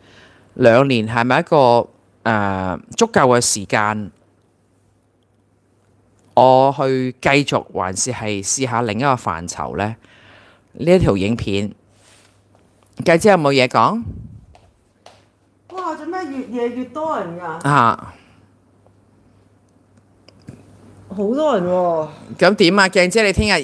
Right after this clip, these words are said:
Speaker 1: 有嘢做吖嘛？我唔想keep咁夜瞓啊。
Speaker 2: 成千人喺度喎，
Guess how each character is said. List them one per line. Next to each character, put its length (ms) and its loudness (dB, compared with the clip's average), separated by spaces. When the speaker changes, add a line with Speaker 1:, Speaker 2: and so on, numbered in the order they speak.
Speaker 1:
有 200 2
嘢 220 4
做 200 0
吖 160 0
嘛？ 200 2
我 60 2
唔 120 -4
想 260 -2
keep 260 -6
咁 220 -4
夜 220 -2
瞓 320 -6
啊。 260 -4
Speaker 2:
成 160 -12
千 380 -10
人 160 -10
喺 220 -10
度 60 -6
喎， 420 -6